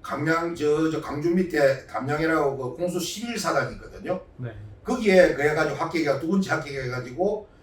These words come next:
Speaker 1: 의경 합격한 걸 견-, 경찰하고 다 있으니까
Speaker 2: 네.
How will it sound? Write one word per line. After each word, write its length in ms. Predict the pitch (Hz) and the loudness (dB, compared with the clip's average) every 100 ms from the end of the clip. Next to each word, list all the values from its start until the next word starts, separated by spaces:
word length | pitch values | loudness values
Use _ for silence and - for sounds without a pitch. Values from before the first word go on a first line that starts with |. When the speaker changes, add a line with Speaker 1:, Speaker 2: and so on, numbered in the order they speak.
| - - - 160 | -20 -20 -2 6
Speaker 1:
의경 360 | 170 220 190 | 8 8 6
합격한 380 | 170 202 165 190 | 4 4 2 10
걸 400 | 262 175 - - _ _ _ - - - - - - - | 12 12 8 -10 _ _ _ -20 -20 -20 -20 -20 -20 -12
견-, 280 | - 175 - - - - - - - - | -6 -6 -6 -16 -20 -20 -20 -20 -20 -6
경찰하고 460 | 175 233 269 269 208 | -2 6 8 8 4
다 80 | |
있으니까 760 | 185 143 127 120 - 139 139 151 | 0 0 -6 -6 2 4 4 0
Speaker 2:
네. 240 | 120 101 | -8 -8